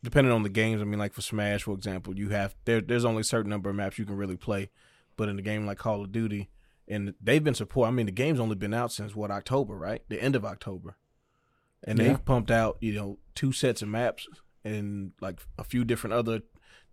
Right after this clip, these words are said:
Speaker 1: but besides the adjustments and the, the nerfs and, and buffs, but, like, just the content they've been trying to give out. It's actually really promising.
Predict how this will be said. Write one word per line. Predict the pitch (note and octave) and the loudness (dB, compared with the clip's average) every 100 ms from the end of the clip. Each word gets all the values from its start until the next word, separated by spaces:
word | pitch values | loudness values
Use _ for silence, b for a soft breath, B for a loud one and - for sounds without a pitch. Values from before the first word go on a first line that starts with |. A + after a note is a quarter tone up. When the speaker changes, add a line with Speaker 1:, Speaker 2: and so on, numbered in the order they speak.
| - | -12
Speaker 1:
but | G#2 A2 - | -4 -4 -4
besides | G2+ G#2 C#3+ C3 | -4 6 8 8
the | A2+ | 6
adjustments | G#2 A2+ G#2+ - C#2 - | 4 4 2 0 -8 -6
and | G2 | -4
the, | G2 F#2+ | -2 -2
the | F#2+ | -2
nerfs | G2+ G#2+ G#2 G#2+ | 2 2 2 -2
and, | G2+ G2 | -2 -4
and | F#2 F#2+ | -6 -2
buffs, | G#2+ G2 - | -2 -2 -4
but, | G2+ F#2+ | -4 -2
like, | G2 F2 | -2 -4
just | A#2 A2 - - b b | -4 -4 -4 -8 b b
the | - | -12
content | - A#2 G#2+ G#2 | 0 2 2 0
they've | G#2 | 0
been | G2+ | -2
trying | G2+ G#2+ | 0 0
to | G2+ | 0
give | G2 G2+ | -4 -2
out. | G#2 F2+ | -2 -4
It's | G#2+ A#2 - - | -6 -6 -8 -2
actually | A#2+ A2 | -2 -2
really | G#2 G#2+ | -4 -4
promising. | F2 A#2 A2+ - | -4 -4 -4 -8